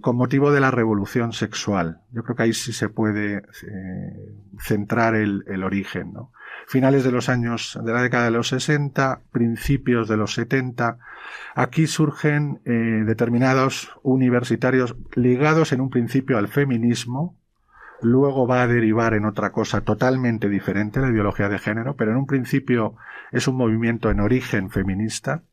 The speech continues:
que pretende darle al, a ese nuevo concepto de género una base científica. Bueno, el proceso de evolución, en realidad, lo interesante es que llega a Naciones Unidas, ¿no?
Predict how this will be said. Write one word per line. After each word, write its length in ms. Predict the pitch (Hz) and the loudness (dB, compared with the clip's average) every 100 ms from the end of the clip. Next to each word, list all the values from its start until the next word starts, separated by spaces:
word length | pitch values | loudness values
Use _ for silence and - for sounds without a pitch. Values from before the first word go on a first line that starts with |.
| _ | _
que 140 | - 143 | 0 2
pretende 560 | 139 139 160 160 165 | 2 2 2 4 4
darle 640 | 151 143 147 147 151 147 - | 4 4 4 4 2 0 -2
al, 240 | 120 120 120 | -2 0 2
a 80 | 131 | 0
ese 220 | 127 139 | 2 0
nuevo 340 | 143 147 147 | 2 2 2
concepto 600 | 135 120 117 131 - 131 | 0 -2 -2 -4 -2 -2
de 120 | 117 | 0
género 680 | 110 - 117 120 123 123 123 - | -2 -2 0 0 0 0 -4 -6
una 300 | 117 117 110 | -2 0 2
base 340 | 107 - 117 | 2 0 -2
científica. 760 | 120 98 85 80 - - - - _ _ _ _ - | 0 -2 -2 -4 -6 -12 -16 -18 _ _ _ _ -4
Bueno, 200 | 131 110 | 0 0
el 60 | |
proceso 460 | 110 139 - 165 165 | 0 0 0 2 2
de 80 | 156 | 4
evolución, 720 | 143 139 131 156 156 147 131 _ _ - | 4 2 2 2 2 0 -8 _ _ -2
en 140 | 123 | 2
realidad, 480 | 120 123 127 127 139 - | 4 4 4 4 2 0
lo 140 | 131 117 | 0 0
interesante 640 | 113 113 117 139 135 143 | 2 0 0 0 0 0
es 100 | 139 | 0
que 120 | 135 | 0
llega 380 | 113 131 127 127 | 2 2 2 0
a 40 | 120 | 0
Naciones 480 | 110 131 120 123 | 0 0 0 0
Unidas, 440 | 117 117 107 92 85 | -2 -2 0 -2 -6
¿no? 200 | 113 | -10